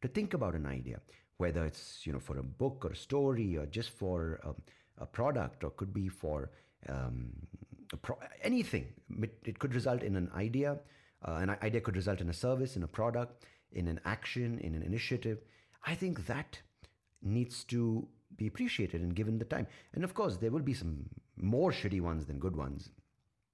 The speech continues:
And, um, more ideas that might not, um, see the light of day. But I still believe that this revo-, this, the sense of giving people a chance and appreciation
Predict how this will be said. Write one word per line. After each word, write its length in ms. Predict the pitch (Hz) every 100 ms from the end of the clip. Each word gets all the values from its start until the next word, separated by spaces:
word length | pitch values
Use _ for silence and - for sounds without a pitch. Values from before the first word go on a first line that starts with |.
| _ _ - - - - -
And, 500 | 92 90 90 85 - -
um, 420 | 82 76 71 71 78 - - _ -
more 520 | 127 139 147 131 - -
ideas 320 | 104 110 120
that 140 | 117 101
might 240 | 104 101
not, 340 | 110 107 - - _
um, 460 | - 90 82 80 90 - - _ _ _
see 120 | 123
the 100 | 110
light 180 | 104 101
of 100 | 107
day. 260 | 175 110 - - _ -
But 100 | 127
I 60 |
still 240 | 151 - 208 - -
believe 400 | 95 120 147 151
that 180 | 127 117
this 320 | 107 92 - - - 254 135
revo-, 360 | 85 117 110 - - - -
this, 180 | 107 -
the 100 | 110
sense 420 | - 139 165 170 -
of 220 | 104 98 90
giving 300 | 120 147 160
people 520 | 110 104 98 82 76 _ - _ _
a 60 | 101
chance 680 | - - 120 131 135 135 -
and 140 | - 107
appreciation 760 | 90 123 123 123 98 - 85